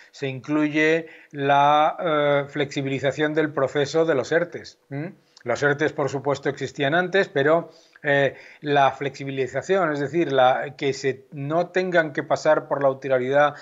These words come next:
laboral, que se hagan de manera a-, acordada y rápida para que se, eh, para que se proteja al trabajador ante una pérdida de empleo temporal, eh, la base de lo que es la legislación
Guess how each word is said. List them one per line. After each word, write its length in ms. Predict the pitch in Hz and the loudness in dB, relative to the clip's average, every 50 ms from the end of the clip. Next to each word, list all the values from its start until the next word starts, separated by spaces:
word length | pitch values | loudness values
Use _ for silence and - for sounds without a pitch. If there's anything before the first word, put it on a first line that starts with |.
| - - - | -20 -18 -8
laboral, 680 | 147 143 139 127 123 127 135 151 160 151 139 123 120 - - - _ _ _ | -2 2 2 2 4 4 4 6 6 6 4 2 -6 -10 -18 -20 _ _ _
que 100 | 151 135 | -14 -14
se 220 | - - 139 139 | -10 -6 -2 0
hagan 400 | 143 147 143 156 156 156 156 156 | 0 0 0 0 -2 -2 -4 -6
de 100 | 147 143 | -6 -6
manera 640 | 131 131 127 127 135 143 143 143 139 139 135 131 - - _ _ _ _ _ - | -6 -6 -6 -4 -4 0 2 4 4 4 4 2 -2 -8 _ _ _ _ _ -6
a-, 260 | 131 131 143 - 156 | -4 -2 -2 0 -2
acordada 580 | 143 - 151 135 131 127 151 156 156 156 151 147 | -2 0 0 -2 0 2 4 4 4 4 2 2
y 60 | 139 | 0
rápida 580 | 131 143 151 156 156 156 156 139 131 123 - | 0 2 2 2 2 0 -6 -4 -4 -4 -4
para 260 | - 127 123 120 120 - | -2 -2 -4 -4 -4 -6
que 160 | - 135 123 | -10 -10 -10
se, 400 | 123 - 139 131 131 131 123 - - - - - _ | -10 -8 -6 -4 -2 -2 -4 -6 -10 -20 -20 -20 _
eh, 200 | 156 151 151 143 | -10 -8 -8 -4
para 280 | 143 143 135 135 131 135 | 0 2 2 2 2 0
que 140 | - 139 | -2 -6
se 140 | - - 139 | -6 -6 -8
proteja 520 | 127 - 127 123 - - 190 185 - 180 156 | -4 -2 -2 -2 0 0 0 0 2 2 2
al 120 | 135 120 | 2 2
trabajador 640 | 143 139 131 131 120 - 131 131 147 165 180 170 143 | 2 2 4 4 2 0 -2 -2 2 4 4 4 4
ante 260 | 127 120 110 113 123 | 2 0 -2 -6 -8
una 340 | 127 135 143 143 139 131 - | -8 -6 -6 -4 -4 -4 -4
pérdida 320 | 147 143 143 139 135 127 | -4 -4 0 2 2 0
de 60 | 123 | 0
empleo 340 | 120 117 113 143 135 131 123 | -2 -6 -6 -2 0 0 0
temporal, 600 | 120 127 117 113 113 131 127 127 135 143 156 175 170 - - - - - - - | 0 -4 -8 -6 -4 0 2 4 4 4 2 0 -6 -10 -18 -20 -20 -20 -14 -6
eh, 220 | 151 135 135 135 135 | -4 -2 -2 0 0
la 160 | 135 131 127 | 0 0 2
base 480 | 120 165 170 147 - 147 135 117 107 - _ _ _ _ - | 4 4 2 2 0 -2 -4 -4 -6 -10 _ _ _ _ -20
de 240 | 139 131 135 147 143 | -12 -6 -4 -4 -2
lo 160 | 135 127 - | -2 -4 -4
que 300 | - 135 139 147 156 156 | -4 -4 -2 -2 -2 -2
es 160 | 139 - - | -4 -4 -2
la 100 | 131 127 | -2 -2
legislación 960 | 123 120 - - 123 110 120 120 117 - 151 151 160 160 151 139 117 107 - | -2 -2 -4 -8 -10 -6 -4 -4 -2 -2 0 0 2 2 0 -2 -4 -8 -12